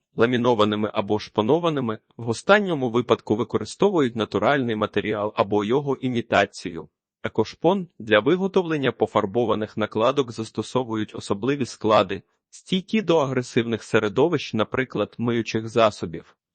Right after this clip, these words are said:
Ламіновані накладки відрізняються стійкістю до механічного впливу і легкістю в догляді. Щоб встановити накладку мт,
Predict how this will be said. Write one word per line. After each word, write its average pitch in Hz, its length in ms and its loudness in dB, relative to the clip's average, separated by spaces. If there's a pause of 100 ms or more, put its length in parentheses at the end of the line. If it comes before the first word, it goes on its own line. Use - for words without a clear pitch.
(120)
Ламіновані 117 640 2
накладки 104 580 0
відрізняються 107 840 -2
стійкістю - 680 -4
до 104 140 2
механічного 147 800 -4
впливу 147 560 -4
і 120 100 0
легкістю 127 600 -2
в 123 120 -10
догляді. 98 600 0
Щоб - 260 0
встановити 143 640 2
накладку 107 640 0
мт, 107 200 -10